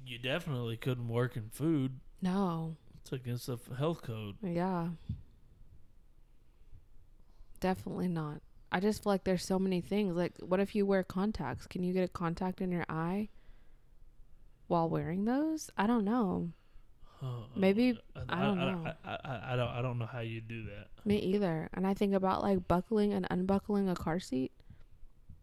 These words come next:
Speaker 2: Like, you know, the little button that's, like, really, like,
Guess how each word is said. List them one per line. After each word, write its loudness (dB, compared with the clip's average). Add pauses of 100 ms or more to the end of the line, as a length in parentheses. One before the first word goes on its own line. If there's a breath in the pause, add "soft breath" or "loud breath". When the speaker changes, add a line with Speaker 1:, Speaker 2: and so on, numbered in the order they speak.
(720)
Speaker 2:
Like, 2
you 4
know, 4
the 6
little 4
button 0
that's, -2
like, -2
really, 2
like, 0